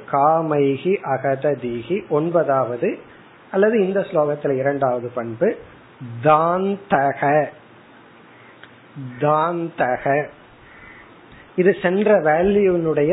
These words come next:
தொடர்ச்சி. சென்ற வேல்யூனுடைய தொடர்ச்சி தாந்தக. தாந்தக என்றால் தமக,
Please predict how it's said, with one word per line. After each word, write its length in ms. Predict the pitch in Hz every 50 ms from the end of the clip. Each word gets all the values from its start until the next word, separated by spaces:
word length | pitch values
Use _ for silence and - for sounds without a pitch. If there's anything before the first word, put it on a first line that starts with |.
| 208 208
தொடர்ச்சி. 540 | - 147 135 143 147 147 - - - - 139 - - - - - - - - - - - - - - - - - - - - - - - - - - - - - - -
சென்ற 400 | - - 165 170 175 170 170 160
வேல்யூனுடைய 840 | 143 147 151 165 185 190 190 190 185 170 165 151 147 143 139 139 139 139
தொடர்ச்சி 500 | - 143 135 139 147 143 147 - - 233 254 196 147
தாந்தக. 680 | 127 139 131 139 143 147 147 143 - 147 123 120 117 - 156 208 - - - - - - - - - - - - 143 139
தாந்தக 680 | 156 180 180 202 226 233 226 - - 180 160 135 - 160 170 180 190 175
என்றால் 480 | 175 156 151 151 143 151 151 165 220 247 170 135
தமக, 480 | 135 147 139 139 151 156 151 151 147